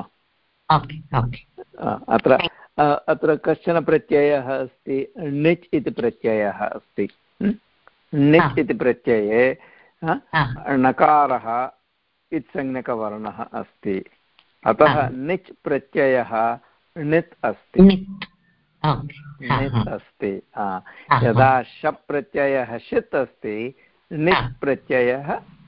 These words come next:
Speaker 2: णित् अस्ति।
Speaker 1: निच्।
Speaker 2: अथवा
Speaker 1: हा।
Speaker 2: अ-, तावदेव अत्र, अ, अ, अत्र क्ता इति कश्चन प्रत्ययः अस्ति। क्ता इति कश्चन,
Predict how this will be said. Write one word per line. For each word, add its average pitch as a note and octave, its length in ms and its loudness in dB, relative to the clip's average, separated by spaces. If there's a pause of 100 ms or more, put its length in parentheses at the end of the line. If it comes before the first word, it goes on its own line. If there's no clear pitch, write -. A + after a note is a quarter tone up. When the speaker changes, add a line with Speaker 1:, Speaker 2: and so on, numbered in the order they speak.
(140)
Speaker 2:
णित् D#3+ 480 -2
अस्ति। A2 760 -2
Speaker 1:
निच्। - 440 -10
Speaker 2:
अथवा C#3 240 2
Speaker 1:
हा। B2+ 60 2
Speaker 2:
अ-, C#3+ 340 0
तावदेव D3 540 0
अत्र, C#3+ 180 -10
अ, C#3 180 -4 (880)
अ, C#3 260 -6
अत्र C#3 420 -4 (840)
क्ता F#3+ 440 4
इति F3+ 220 -10
कश्चन C#3+ 460 -16
प्रत्ययः A#2+ 600 -10
अस्ति। G#2+ 480 -14 (320)
क्ता A#2 600 2
इति A#2+ 180 -16
कश्चन, A#2+ 380 -16